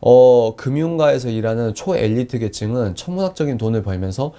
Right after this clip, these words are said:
돈으로 장난질하면서 나머지 구십오 프로 시민들을 괴롭히거나 그렇게 자기들의 기득을 유-, 카르텔을 유지하기 위해서 그렇게 하시는 분도 있고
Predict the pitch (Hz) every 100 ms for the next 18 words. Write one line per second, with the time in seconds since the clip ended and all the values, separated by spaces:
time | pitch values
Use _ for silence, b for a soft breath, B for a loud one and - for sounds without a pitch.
0 | B _ - 143 156 139 - 104 123 123
1 | 110 98 98 113 95 101 127 127 117 113
2 | 123 123 120 117 120 123 120 104 - 160
3 | 156 139 123 139 135 107 120 117 104 104
4 | 104 82 B B B - 135 131 113 92
5 | - 117 165 160 165 156 - 127 139 131
6 | 131 107 101 - - 180 185 165 151 110
7 | 110 120 113 104 98 101 131 156 B B
8 | B - 123 127 151 175 165 110 110 107
9 | 85 - 113 -